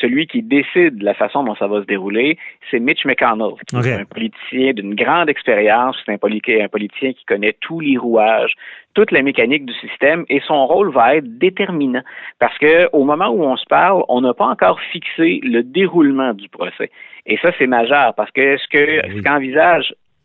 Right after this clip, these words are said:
Speaker 1: ce qu'envisage Mitch McConnell comme déroulement, c'est on n'entend pas de nouveaux témoins, on ne reçoit pas, on ne dépose pas de nouveaux éléments de preuve, on se fait présenter la preuve qui émane de la Chambre des représentants,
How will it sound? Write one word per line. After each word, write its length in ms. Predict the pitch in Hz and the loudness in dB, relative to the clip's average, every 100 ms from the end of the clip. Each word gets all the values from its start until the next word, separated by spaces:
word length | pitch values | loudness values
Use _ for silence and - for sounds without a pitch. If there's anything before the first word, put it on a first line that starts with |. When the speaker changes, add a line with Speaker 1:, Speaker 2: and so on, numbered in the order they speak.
| - _ | -20 _
Speaker 1:
ce 120 | - - | -12 -8
qu'envisage 520 | 123 120 151 170 135 | -6 0 2 2 0
Mitch 200 | 135 - | -2 0
McConnell 540 | 123 - 110 110 143 151 | 0 2 2 2 2 2
comme 220 | 107 104 | -2 -2
déroulement, 560 | 113 110 107 104 139 175 - | -2 0 -2 0 -2 0 0
c'est 260 | 156 165 - - _ | 0 0 -4 -20 _
on 120 | 113 101 | -6 -2
n'entend 280 | 160 196 | 0 0
pas 140 | 190 190 | 2 0
de 60 | |
nouveaux 260 | 175 135 139 | 0 0 2
témoins, 420 | 131 110 104 107 104 - _ | 2 0 -2 -6 -8 -18 _
on 240 | - 104 104 | -4 -2 -2
ne 200 | 104 104 | -2 -2
reçoit 520 | 104 160 - 175 139 | 0 0 2 2 2
pas, 100 | 156 | 2
on 120 | 170 | 2
ne 100 | 107 | 0
dépose 420 | 104 165 190 160 - | 0 0 2 0 0
pas 160 | 180 | 0
de 60 | 156 | 0
nouveaux 380 | 127 120 147 131 | -2 0 0 0
éléments 380 | 120 117 110 | 0 0 -2
de 80 | 101 - | -4 -2
preuve, 340 | 104 123 165 - - - - | 0 0 -2 -8 -20 -20 -4
on 280 | 107 107 110 | -2 0 -2
se 180 | - 101 - | -2 -4 0
fait 140 | 202 | 0
présenter 560 | - 185 160 156 139 170 | 0 -2 0 0 0 2
la 140 | 143 | 2
preuve 300 | - 143 147 123 | 2 2 2 2
qui 160 | 117 | -2
émane 320 | 110 127 135 | 0 0 0
de 40 | 104 | -2
la 120 | 101 | -2
Chambre 340 | - 135 135 117 | -2 -2 -2 -2
des 100 | 113 | 0
représentants, 680 | 110 113 110 107 104 - | 0 -2 -6 -8 -6 -8